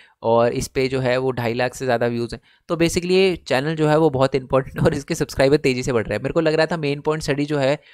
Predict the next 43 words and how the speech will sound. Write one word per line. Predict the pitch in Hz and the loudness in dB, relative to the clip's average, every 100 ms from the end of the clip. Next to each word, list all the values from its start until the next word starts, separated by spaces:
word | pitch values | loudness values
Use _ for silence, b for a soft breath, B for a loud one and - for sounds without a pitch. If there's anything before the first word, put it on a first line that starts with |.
| b - | b -10
उस | 135 | -8
पर | - 147 | -4 -4
पहले | 139 131 147 | 0 2 4
दो | 147 | 6
लाख | 147 143 143 | 6 6 2
होंगे | 139 147 | -2 -2
और | 147 | 0
फिर | 143 | -2
मेन | 135 135 131 | -2 -4 -2
पॉइंट | 143 143 - | -4 -4 -2
टेक | 147 - | -4 0
पर | 156 | -2
बाद | 143 131 139 | 4 4 4
में | 156 151 131 | 0 -6 -6
बीस | 131 131 | -6 -4
हज़ार | 131 | -2
होंगे, | 131 127 170 | -2 -4 -6
but | 170 156 - | -6 -8 -4
पहले | 135 139 | 0 0
इस | 139 | 0
पे | 135 | -2
बीस | 127 113 | -4 -6
हज़ार | 117 107 | -2 -2
हो | 98 | -2
गए, | 101 | -6
ठीक | 101 143 | -8 -8
है। | 165 - B B B 127 | -8 -10 B B B -6
और | 131 | -2
बाकी | 127 127 156 | 0 -2 -2
जो | 151 151 | -4 -2
हमारा | 143 139 | 0 -2
मेन | 139 135 | -2 -6
पॉइंट | 131 139 131 | -4 -6 -2
गेमिंग | 123 131 135 | -4 -4 -2
और | 135 135 | -2 -2
भरत | 120 120 | -4 -4
कुमार | 131 127 127 | -4 -8 -6
खोरवाला, | 127 120 127 | -6 -2 -2
ये | 131 | -2
मेरा | 143 147 | -2 -2
व्लॉगिंग | 135 135 147 | 0 -2 -2
चैनल | 147 139 135 | -8 -6 -6
है, | 139 | -6